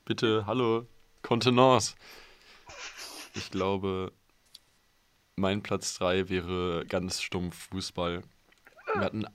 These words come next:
einmal ganz kurz Fußball in der, äh, in, auf der weiterführenden Schule, wodurch, weil wahrscheinlich einfach die dann Wert drauf gelegt haben, dass man neue Sportarten kennenlernt, bla, bla, bla.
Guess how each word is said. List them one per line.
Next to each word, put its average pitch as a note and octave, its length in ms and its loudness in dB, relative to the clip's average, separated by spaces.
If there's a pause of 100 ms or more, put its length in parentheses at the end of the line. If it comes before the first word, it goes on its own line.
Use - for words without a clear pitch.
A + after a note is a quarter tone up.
(100)
einmal A2+ 640 4
ganz A2 380 -2
kurz G2+ 320 -4
Fußball E2+ 480 -4
in E2 80 -4
der, E2+ 100 -2
äh, E2 600 -6
in, E2 360 -8
auf E2 120 -12
der E2+ 120 -6
weiterführenden E2 800 -8
Schule, F2+ 500 -10 (1400)
wodurch, F2+ 640 -2 (440)
weil F#2 100 -4
wahrscheinlich F2 420 -4
einfach E2+ 220 -8
die F#2 160 -4
dann E2+ 220 -6
Wert F2 160 -4
drauf E2+ 120 -6
gelegt F2 300 -4
haben, E2+ 120 -2
dass E2 140 -6
man F2 140 -2
neue E2+ 180 -2
Sportarten E2+ 480 -6
kennenlernt, E2 400 -8
bla, E2+ 220 -8
bla, E2+ 180 -12
bla. G#2 320 0